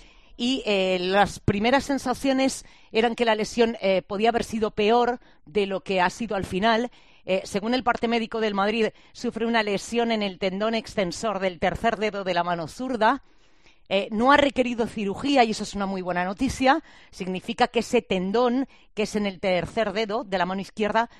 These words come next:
eh, no se ha roto, porque si se hubiera roto estaríamos hablando probablemente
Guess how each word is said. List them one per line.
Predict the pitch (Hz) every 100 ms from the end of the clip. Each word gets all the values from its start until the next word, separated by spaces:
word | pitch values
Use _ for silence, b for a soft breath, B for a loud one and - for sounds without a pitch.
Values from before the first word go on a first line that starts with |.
| b b b
eh, | 196 180 170 151 151
no | 196 226 240
se | - - - 214
ha | 196
roto, | 196 240 - 135 - - -
porque | 180 - 190
si | 190
se | -
hubiera | 165 208 220
roto | 202 226
estaríamos | 240 185 185 202
hablando | 190 202 214
probablemente | 180 190 196 190 214